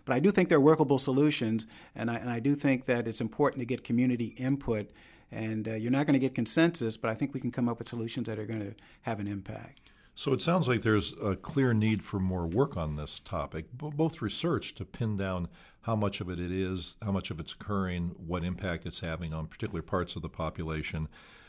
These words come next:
Speaker 2: But it also sounds like a lot more groundwork is needed on how to get into communities and, uh, get a feel for how,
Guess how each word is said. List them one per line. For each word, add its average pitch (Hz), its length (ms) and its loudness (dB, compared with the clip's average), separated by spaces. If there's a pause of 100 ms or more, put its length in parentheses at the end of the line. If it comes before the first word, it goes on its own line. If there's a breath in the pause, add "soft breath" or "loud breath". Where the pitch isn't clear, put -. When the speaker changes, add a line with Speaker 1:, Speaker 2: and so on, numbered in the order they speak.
(140 loud breath)
Speaker 2:
But 110 140 0
it - 20 8
also 170 240 4
sounds 127 320 2
like 98 220 2
a 98 40 -2
lot 107 220 4
more 98 480 4
groundwork 87 640 2
is 82 180 -4
needed 85 380 -4
on 78 140 -2
how 90 260 -4
to 87 160 -4
get 85 360 -4
into 87 260 -2
communities 82 920 -6
and, 76 280 -6 (600 loud breath)
uh, 82 200 -4 (220)
get 101 200 2
a 92 40 0
feel 101 360 -2
for 90 160 -8
how, 85 880 -4